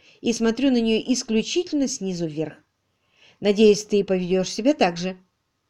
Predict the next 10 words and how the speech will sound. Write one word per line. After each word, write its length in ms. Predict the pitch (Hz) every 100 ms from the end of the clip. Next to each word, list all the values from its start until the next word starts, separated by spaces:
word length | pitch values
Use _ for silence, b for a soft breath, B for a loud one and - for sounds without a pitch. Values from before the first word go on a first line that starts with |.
| _ _ _ _ _ _ _ _ _ -
Джуди 540 | 170 185 240 208 233
мысленно 560 | 226 240 233 - 226 226
посчитала 540 | 226 220 240 240 233
это 240 | 226 220 220
весьма 500 | 226 226 247 381 392
маловероятным, 840 | 339 302 269 247 185 135 90 - b b b
но 160 | 160 165
продолжала 640 | 202 269 269 214 196 240
заинтересованно 840 | 214 196 180 170 160 - 156 170 208
улыбаться, 580 | 226 175 151 - 147